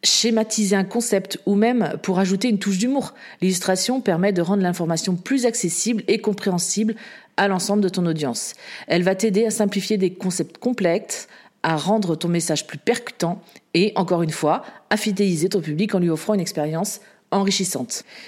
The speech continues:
Bien sûr, il est également important de travailler avec un illustrateur professionnel qui peut t'aider à travers des dessins de haute qualité à répondre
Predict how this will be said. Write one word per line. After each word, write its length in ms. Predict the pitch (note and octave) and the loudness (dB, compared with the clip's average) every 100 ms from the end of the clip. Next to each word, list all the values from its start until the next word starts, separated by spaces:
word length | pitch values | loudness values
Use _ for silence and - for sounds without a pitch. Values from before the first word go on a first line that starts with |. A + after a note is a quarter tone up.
| - - | -14 0
Bien 160 | F#3+ | 0
sûr, 360 | G3+ B3 C4+ G3 - F3+ | 2 2 0 0 -4 0
il 120 | F3+ | 4
est 120 | F#3+ | 4
également 380 | F3+ F#3 G#3 A#3 | 4 2 4 2
important 540 | F3+ F3+ - A3+ A#3+ | 2 0 0 0 2
de 100 | G#3 | 2
travailler 420 | F3 G3 F3 G3 | 0 0 2 2
avec 240 | G#3+ D#3+ E3 | 2 0 0
un 220 | D3+ E3 | 0 2
illustrateur 840 | G3 G#3 G3 - F3+ F#3 F3+ F#3+ | 4 2 0 -4 -2 0 0 -2
professionnel 880 | - - F3+ F3 E3+ E3 D#3 D#3+ F#3+ | -10 -6 -2 0 0 0 0 0 -2
qui 120 | - | -4
peut 160 | E3+ G#3 | -2 0
t'aider 300 | - E3+ G3 | 2 2 2
à 40 | |
travers 460 | F#3 E3 D3+ F3+ F3 | 2 0 0 0 0
des 140 | E3 | -2
dessins 500 | D3 F3+ G3+ F#3+ E3+ F#3+ | 0 0 0 0 -2 -2
de 200 | D#3+ F3 | -2 0
haute 160 | A3 A3+ | 0 0
qualité 500 | G3+ E3 - G3+ G3+ | 0 -2 0 0 2
à 80 | G3+ | 0
répondre 440 | F3+ C#3 F3 F#3 | 0 0 -2 -2